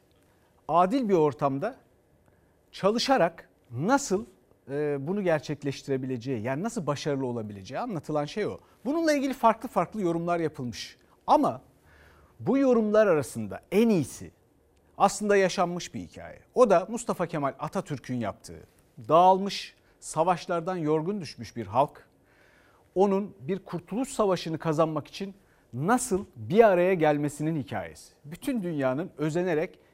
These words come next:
ibretle baktığı, doğunun da bakının, batının da örnek aldığı bir hikaye. İşte Asabiye, yani İbn Haldun'un söylediği, yakın zamanımızda bize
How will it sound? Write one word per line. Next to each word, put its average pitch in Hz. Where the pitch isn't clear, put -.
ibretle 160
baktığı, 131
doğunun 202
da 135
bakının, 185
batının 202
da 180
örnek 165
aldığı 135
bir 117
hikaye. 95
İşte 165
Asabiye, 170
yani 185
İbn 190
Haldun'un 165
söylediği, 110
yakın 170
zamanımızda 160
bize 170